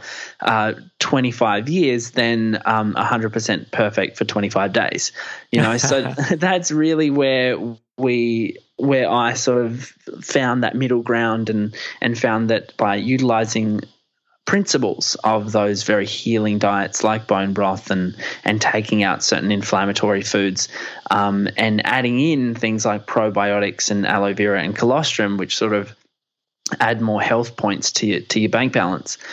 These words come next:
Speaker 1: um, it really does become a more sustainable journey. And, you know, by having a sort of set period, for instance,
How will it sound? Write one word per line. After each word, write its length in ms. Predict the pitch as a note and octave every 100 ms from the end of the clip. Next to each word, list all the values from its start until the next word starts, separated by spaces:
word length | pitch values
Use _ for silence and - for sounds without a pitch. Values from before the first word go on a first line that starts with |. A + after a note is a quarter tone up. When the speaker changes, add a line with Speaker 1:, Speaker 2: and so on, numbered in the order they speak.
| - -
Speaker 1:
um, 340 | A2 G#2 G2+ G2
it 180 | A#2 A#2
really 260 | C#3 C3 B2+
does 240 | A2+ A2
become 240 | A#2+ A#2+ G#2
a 60 |
more 180 | G#2 G2+
sustainable 640 | - G#2 - G#2 G#2+ G2+
journey. 600 | F#2+ G2+ G2+ F#2+ A2 - -
And, 520 | G#2 G2+ F#2+ G2 F#2+ -
you 80 | G#2+
know, 80 |
by 140 | G#2 G#2
having 420 | - B2+ A#2 A2+
a 40 |
sort 200 | G2 A2+
of 100 | G#2
set 400 | - - A#2 -
period, 720 | - C#3 C#3+ B2+ G#2 G#2 A2 A#2+
for 120 | A2+
instance, 460 | G2 - G#2 D#2+